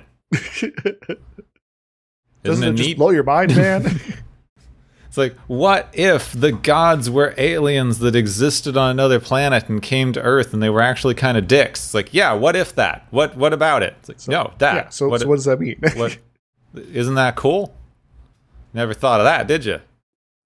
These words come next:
Speaker 2: Well, it, it, it's kinda cool, I guess, but, uh, now what?
Speaker 1: Mm.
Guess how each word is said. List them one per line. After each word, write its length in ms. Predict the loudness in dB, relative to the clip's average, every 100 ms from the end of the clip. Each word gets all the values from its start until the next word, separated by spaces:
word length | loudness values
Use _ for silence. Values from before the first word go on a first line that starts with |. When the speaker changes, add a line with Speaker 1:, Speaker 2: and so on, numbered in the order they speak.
| _ -10
Speaker 2:
Well, 140 | -8
it, 160 | -8 -10
it, 200 | -12 -12 _
it's 160 | -20
kinda 340 | -14 -8 -8 -6
cool, 260 | -4 0
I 100 | 2
guess, 360 | 2 0 -2 -6
but, 360 | -2 -2 0 -2
uh, 260 | 0 0 -2 -6 _ _ -6
now 220 | -4 -2
what? 240 | -6 -10 _ -20 -20 _ _
Speaker 1:
Mm. 400 | -6 -4 -4 -6